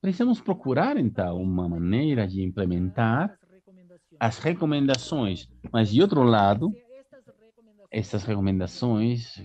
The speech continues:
que vêm hoje, que tem um momento genial, porque vão servir de apoio ao convencimento de todos os atores relacionados com a ciência aberta. Então,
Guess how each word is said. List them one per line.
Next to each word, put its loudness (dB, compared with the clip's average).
que -8
vêm 2
hoje, 0
que -10
tem -2
um 4
momento 4
genial, 0
porque 0
vão 2
servir 0
de -4
apoio 4
ao 4
convencimento -2
de 2
todos 6
os -2
atores 0
relacionados 0
com -2
a 0
ciência -2
aberta. 2
Então, -2